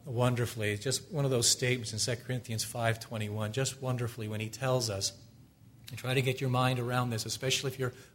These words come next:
unfamiliar with this concept. He tells us that God made him,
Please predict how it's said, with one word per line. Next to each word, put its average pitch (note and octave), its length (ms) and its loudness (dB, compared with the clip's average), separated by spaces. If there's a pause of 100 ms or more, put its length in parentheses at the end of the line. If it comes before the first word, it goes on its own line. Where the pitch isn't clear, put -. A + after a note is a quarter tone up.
unfamiliar B2+ 580 2
with A2+ 140 0
this A2+ 160 -2
concept. A#2 640 -4 (420)
He B2 100 -6
tells D3+ 460 6
us B2 160 2
that B2 200 -4
God D3+ 380 4
made D3+ 320 6
him, C#3 420 0